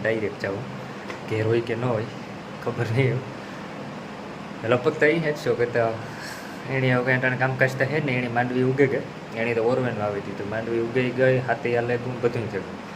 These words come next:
ને આપણે જો અટાણે વરસાદની વેટ જો ઓલો વાટ જોઈને બેઠા કે મેં થાય તો પછી વાવણી કરીએ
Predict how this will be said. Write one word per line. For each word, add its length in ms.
ને 80
આપણે 260
જો 100
અટાણે 220
વરસાદની 460
વેટ 320
જો 140
ઓલો 300
વાટ 240
જોઈને 260
બેઠા 260
કે 180
મેં 200
થાય 120
તો 460
પછી 160
વાવણી 320
કરીએ 340